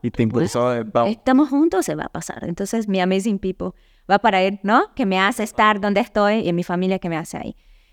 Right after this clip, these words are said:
Speaker 2: Pero si tengo que tomar una persona famosa, ¿no? Para estar ahí, quizás Barack Obama,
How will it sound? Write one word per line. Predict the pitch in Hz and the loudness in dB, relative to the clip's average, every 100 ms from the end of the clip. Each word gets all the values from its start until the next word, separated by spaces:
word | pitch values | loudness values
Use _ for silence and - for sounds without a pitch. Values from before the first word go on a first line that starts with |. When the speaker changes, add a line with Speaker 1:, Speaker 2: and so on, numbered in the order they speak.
| _ | _
Speaker 2:
Pero | 196 202 | -2 -2
si | 202 202 | 0 0
tengo | 262 277 | 0 2
que | 311 - _ - - | 0 -4 _ -10 0
tomar | 185 190 | 2 4
una | 196 196 | 2 0
persona | 156 175 156 | -4 -6 -8
famosa, | - 151 208 - 147 | -4 -2 -2 -4 -6
¿no? | 160 202 | -2 -2
Para | - - | -4 -8
estar | - 160 | -6 -4
ahí, | 151 196 254 | -2 -2 -2
quizás | - - 175 180 | -4 -6 -4 -2
Barack | 165 165 175 | -2 -2 -2
Obama, | 151 156 170 | -2 -4 -4